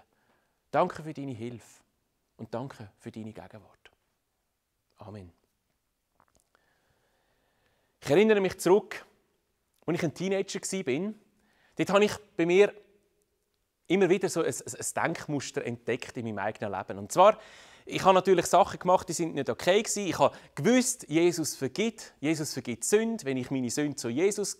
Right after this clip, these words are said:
äh, bringe, sie ihm bekenne, dann vergibt er sie und mit den, dann sind, bin ich in Ordnung mit Jesus.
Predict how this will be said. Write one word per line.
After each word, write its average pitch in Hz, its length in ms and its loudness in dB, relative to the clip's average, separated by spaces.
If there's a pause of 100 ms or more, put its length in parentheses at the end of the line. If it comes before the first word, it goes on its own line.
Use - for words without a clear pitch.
äh, 147 120 -10
bringe, 160 360 -2
sie 147 120 -6
ihm 131 180 -4
bekenne, 135 480 -2 (200)
dann 113 160 -4
vergibt 170 300 -2
er 175 60 -2
sie 160 220 -6
und 131 140 -6
mit 117 160 -6
den, 120 260 -6
dann 110 180 -10
sind, 113 260 -6
bin 117 160 -4
ich 104 100 -10 (160)
in 104 160 -8
Ordnung 185 240 0
mit 180 140 -6
Jesus. 170 440 -8